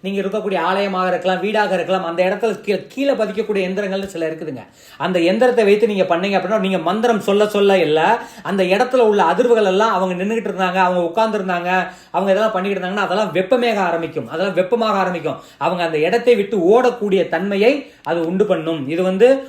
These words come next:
முழுக்க முழுக்க ரெண்டு பொருளால மட்டும்தான் சாத்தியம். ஒன்று ஐங்கோல மை அல்லது தலைச்சம்பிள்ளை கருவில் எடுக்கக்கூடிய ரெண்டாவது மை. இந்த மை வந்து ரெண்டு இருந்ததுன்னா, பிரயோகப்படுத்துறது பிரண்ட தண்டுல பண்ணலாம், விளக்கு மாத்து குச்சியில கூட நம்ம பிரயோ-,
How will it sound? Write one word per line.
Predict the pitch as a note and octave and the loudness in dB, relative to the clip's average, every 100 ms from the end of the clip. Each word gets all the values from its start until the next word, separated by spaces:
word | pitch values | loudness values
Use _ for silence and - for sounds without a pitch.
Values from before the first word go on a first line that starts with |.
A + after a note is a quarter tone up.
| - | -8
முழுக்க | E3+ A#3+ A#3+ | 2 2 4
முழுக்க | G#3+ A3 B3 | 2 2 2
ரெண்டு | F#3+ G#3+ A#3+ | 0 2 2
பொருளால | A#3 A3 A3+ A3 | 2 2 2 2
மட்டும்தான் | F#3 F#3+ G3+ | 0 -2 -4
சாத்தியம். | F#3+ F3 E3+ A3+ G#3 | -2 -4 -2 -2 -2
ஒன்று | F#3 F#3+ | -2 0
ஐங்கோல | F3 G3 G#3+ G#3 F#3+ | 0 0 0 0 0
மை | G#3+ | 0
அல்லது | B3 F#3 F#3 C#4 F#4+ - _ F3 | 0 0 2 2 0 -10 _ -4
தலைச்சம்பிள்ளை | F#3 A#3 - G#3+ G3 G3+ G3 | -2 -2 -2 -2 0 0 -2
கருவில் | E3+ F3+ A#3 A#3 | -2 2 4 4
எடுக்கக்கூடிய | F#3+ F#3 F#3+ F#3 F3+ F3+ B3 E4 - - _ _ - | 2 0 -4 -6 -6 0 0 -2 -8 -20 _ _ -6
ரெண்டாவது | E3+ G#3 G3 E3+ | 0 2 2 2
மை. | D3+ C#3 | -2 -2
இந்த | E3 | -2
மை | E3 F3+ B3 | 0 0 2
வந்து | A3+ G#3+ | 0 2
ரெண்டு | G3+ F#3+ F#3 | 2 4 4
இருந்ததுன்னா, | G3 F#3+ E3 E3 E3+ | 4 0 0 -2 0
பிரயோகப்படுத்துறது | F#3 A#3 A3 G#3 F3 F3+ D#3+ F#3 G#3+ - - - | 4 6 4 2 -2 0 0 0 -2 -8 -10 0
பிரண்ட | F#3+ A#3 A3+ | 0 2 0
தண்டுல | - F#3+ A3 G3 | -2 0 0 0
பண்ணலாம், | F3 E3+ D3 | -2 -2 0
விளக்கு | E3 G#3+ A3+ | 0 0 0
மாத்து | G3+ F#3+ F#3 | -2 -4 -6
குச்சியில | G#3 - B3 A3 | -6 0 2 2
கூட | A3 | 0
நம்ம | G#3 F3 | 0 -2
பிரயோ-, | E3 F#3 F#3+ F3+ | 0 2 2 -2